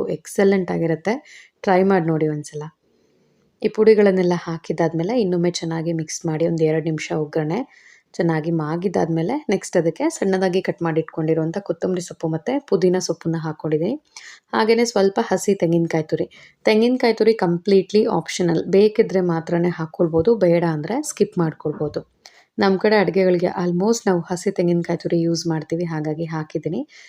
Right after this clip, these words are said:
ಬೇಡ ಅಂದ್ರೆ ಸ್ಕಿಪ್ ಮಾಡ್ಕೊಳ್ಳಿ. ಒಗ್ಗರಣೆಗೆ ಎಲ್ಲನೂ ಹಾಕಿ ಚೆನ್ನಾಗಿ ಮಾಗ್ಸಿದಾದ್ಮೇಲೆ ನೆಕ್ಸ್ಟ್ ಇದಕ್ಕೆ ನೀರನ್ನ ಹಾಕ್ಕೊಳ್ತಾ ಇದ್ದೀನಿ. ಎರಡು ಕಪ್ ಅಕ್ಕಿಗೆ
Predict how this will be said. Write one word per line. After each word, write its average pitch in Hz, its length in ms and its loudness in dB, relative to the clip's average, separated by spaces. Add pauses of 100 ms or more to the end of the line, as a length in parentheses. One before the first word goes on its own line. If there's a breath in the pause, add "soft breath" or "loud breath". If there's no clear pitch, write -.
(180 loud breath)
ಬೇಡ 185 240 4
ಅಂದ್ರೆ 175 260 2
ಸ್ಕಿಪ್ - 320 -4
ಮಾಡ್ಕೊಳ್ಳಿ. 156 400 -10 (1300)
ಒಗ್ಗರಣೆಗೆ 180 580 0 (320)
ಎಲ್ಲನೂ 180 300 2
ಹಾಕಿ 175 380 -6
ಚೆನ್ನಾಗಿ 160 380 -2
ಮಾಗ್ಸಿದಾದ್ಮೇಲೆ 160 840 -2
ನೆಕ್ಸ್ಟ್ 226 320 -2
ಇದಕ್ಕೆ 175 260 -4
ನೀರನ್ನ 196 440 2
ಹಾಕ್ಕೊಳ್ತಾ 170 500 -2
ಇದ್ದೀನಿ. 151 240 -4 (680 loud breath)
ಎರಡು 226 340 6
ಕಪ್ 196 340 -2
ಅಕ್ಕಿಗೆ 180 400 0